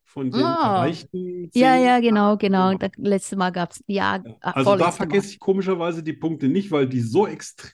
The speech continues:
Speaker 1: <laughs> extrem wichtig sind. Ja,
Speaker 2: Ja.
Speaker 1: das, äh, kommt ins Langzeitgedächtnis.
Speaker 2: Hm.
Speaker 1: Da wird graviert auf der
Speaker 2: Ja.
Speaker 1: Festplatte.
Speaker 2: Äh,
Speaker 1: So.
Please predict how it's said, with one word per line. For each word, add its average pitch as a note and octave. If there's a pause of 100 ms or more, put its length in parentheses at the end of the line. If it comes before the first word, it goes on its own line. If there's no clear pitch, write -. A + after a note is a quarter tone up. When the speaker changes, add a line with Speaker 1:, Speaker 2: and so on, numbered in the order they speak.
(140)
Speaker 1:
<laughs> -
extrem G3
wichtig F#3
sind. G#3 (760)
Ja, E3+
Speaker 2:
Ja. G3
Speaker 1:
das, D3
äh, C#3
kommt C3+
ins B2+
Langzeitgedächtnis. G#2 (560)
Speaker 2:
Hm. G#3+ (420)
Speaker 1:
Da G#2
wird A2+
graviert G#2+ (280)
auf -
der F#2+
Speaker 2:
Ja. A3
Speaker 1:
Festplatte. C3 (1300)
Speaker 2:
Äh, E3+
Speaker 1:
So. G#2+